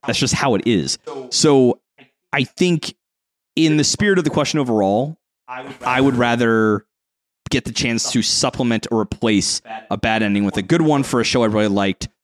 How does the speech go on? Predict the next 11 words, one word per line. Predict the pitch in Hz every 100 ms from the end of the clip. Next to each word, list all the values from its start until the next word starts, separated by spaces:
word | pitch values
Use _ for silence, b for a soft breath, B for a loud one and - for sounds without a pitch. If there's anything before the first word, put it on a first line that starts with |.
| _
versus | 104 104 101
removing | 92 101 95 92
a | 90
single | - - 95 87
character | - 101 90 - 76 69 - _ _ _
from | - 90
a |
show. | - 87 76 69
I | -
can't | - - 131 - 123
imagine | 117 104 104 104 98